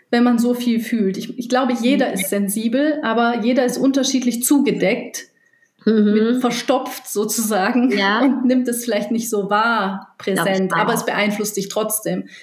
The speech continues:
Speaker 1: egal,
Speaker 2: Ja.
Speaker 1: ob du sensibel bist oder nicht. Es
Speaker 2: Ja.
Speaker 1: beeinflusst dich. Nur sensible Menschen sind wie die Antennen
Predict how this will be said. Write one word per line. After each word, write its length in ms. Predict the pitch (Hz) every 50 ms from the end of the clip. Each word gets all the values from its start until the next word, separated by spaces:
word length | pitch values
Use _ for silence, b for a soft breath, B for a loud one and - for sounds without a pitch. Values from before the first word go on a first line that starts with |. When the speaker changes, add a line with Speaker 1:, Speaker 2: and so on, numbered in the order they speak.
| B B -
Speaker 1:
egal, 400 | - 226 208 190 240 240 220 196
Speaker 2:
Ja. 60 | 185
Speaker 1:
ob 60 | 175
du 80 | - 185
sensibel 500 | 170 180 175 175 170 170 170 175 170 165
bist 260 | 165 - - - -
oder 160 | 202 185 175
nicht. 260 | 175 175 170 170 175 175
Es 140 | - 202 - -
Speaker 2:
Ja. 80 | 185
Speaker 1:
beeinflusst 540 | 185 - 165 170 156 - - 156 - - -
dich. 180 | - 170 170 B B B B B B B B B -
Nur 140 | 240 247 233
sensible 520 | 214 233 233 226 240 277 269 311 302 269
Menschen 500 | 233 202 196 202 226 226 - 294 302 302
sind 200 | 285 254 240 233
wie 100 | 247 254
die 140 | 254 254 -
Antennen 960 | - 214 214 214 - 240 240 262 269 254 262 262 277 294 294 294 - - -